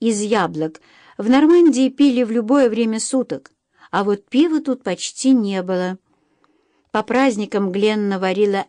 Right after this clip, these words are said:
эль, и тогда к ним в гости приходили английские ремесленники, чтобы выпить с ними и поразвлечься. Элен радовалась, что этим утром она не попалась на глаза мастеру.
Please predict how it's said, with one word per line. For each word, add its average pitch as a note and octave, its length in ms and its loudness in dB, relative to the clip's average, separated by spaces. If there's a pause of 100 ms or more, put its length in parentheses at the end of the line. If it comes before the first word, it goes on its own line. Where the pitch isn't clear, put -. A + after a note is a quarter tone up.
эль, F#3 440 -4 (800)
и G#3+ 100 -6
тогда G3+ 520 -2
к - 120 -16
ним G3 180 -4
в F3 120 -14
гости G3 680 -2 (300)
приходили G#3+ 580 -2
английские G3+ 680 -4
ремесленники, A#3+ 880 -2 (180)
чтобы F#3 420 -2
выпить C4+ 420 -2
с - 100 -10
ними A#3 400 0 (260)
и C#4 140 2
поразвлечься. F#3 1200 -4 (840)
Элен D4 300 4
радовалась, B3 580 2
что - 200 -4
этим G3+ 420 -2
утром B3+ 320 0
она F#3+ 220 -2
не A#3 100 0
попалась G3+ 640 -6
на F3 100 -2
глаза E3 400 -4
мастеру. D3+ 640 -6